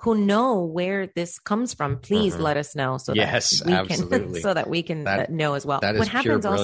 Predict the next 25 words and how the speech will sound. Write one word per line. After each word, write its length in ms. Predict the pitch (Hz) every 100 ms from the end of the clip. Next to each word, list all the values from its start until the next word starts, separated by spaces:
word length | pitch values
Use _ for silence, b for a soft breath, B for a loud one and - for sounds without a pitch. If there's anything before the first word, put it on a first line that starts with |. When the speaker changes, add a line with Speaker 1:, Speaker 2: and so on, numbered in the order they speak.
| 185
Speaker 1:
I 100 | 160
Speaker 2:
brilliance. 40 | 165
Speaker 1:
wanna 180 | 170 -
add, 280 | 165 165 143
Brad, 300 | 147 143 135
Speaker 2:
Mm-hmm. 100 | 127
Speaker 1:
is 180 | 165 156
that 120 | 160 156 -
Speaker 2:
Sure. 60 |
Speaker 1:
with 200 | 156 208
these 240 | 226 214 202
beliefs, 520 | 165 147 151 220 - -
what's 220 | 180 214
in 60 |
your 120 | 202 165
garden, 380 | 151 151 139
sometimes 420 | 139 180 180 208 165
we 80 |
don't 280 | 165 160 156
know 120 | 151 151
what's 260 | 143 135
in 180 | - 147
there. 320 | 139 113 131 _ _ -
Speaker 2:
Yeah. 300 | 90 82 82 _ _ _ _ _
Speaker 1:
And 320 | 202 185 180